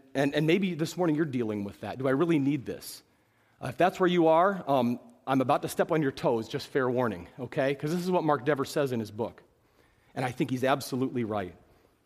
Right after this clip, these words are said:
He says, "If your goal is to love all Christians, let me suggest working toward it by first committing to a concrete group of real Christians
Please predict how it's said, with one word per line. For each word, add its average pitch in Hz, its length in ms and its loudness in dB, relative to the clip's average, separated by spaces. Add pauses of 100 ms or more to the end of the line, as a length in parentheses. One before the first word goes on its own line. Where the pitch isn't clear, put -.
(440)
He - 80 -14
says, 170 140 0
"If 151 120 -2
your 247 140 2
goal 208 340 4
is 170 120 2
to 170 100 0
love 139 280 4 (240)
all 143 240 2
Christians, - 800 -8 (1400)
let 202 160 4
me 277 120 4
suggest 180 480 2
working 170 320 2
toward 143 240 0
it 143 40 -4
by 143 140 2
first 202 300 0
committing 156 300 2
to 147 160 0
a - 20 -4
concrete 175 480 0
group 131 240 -2
of 127 200 -2 (520)
real 151 260 2
Christians - 720 -10